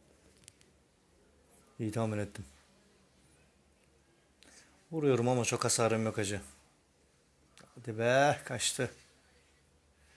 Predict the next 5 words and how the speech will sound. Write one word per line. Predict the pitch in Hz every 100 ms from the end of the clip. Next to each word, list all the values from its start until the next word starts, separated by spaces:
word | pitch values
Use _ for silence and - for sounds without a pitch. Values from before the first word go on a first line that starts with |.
| _ _ _ _ _ _ _ _ _ _ _ _ _ _ _ _ _ _ _ _ _ _ _ _ -
Şerefsiz | - 120 127 - 156
kaplumbağa | 139 117 123 120 113
da | 110
bana | 113
vuruyor. | 101 104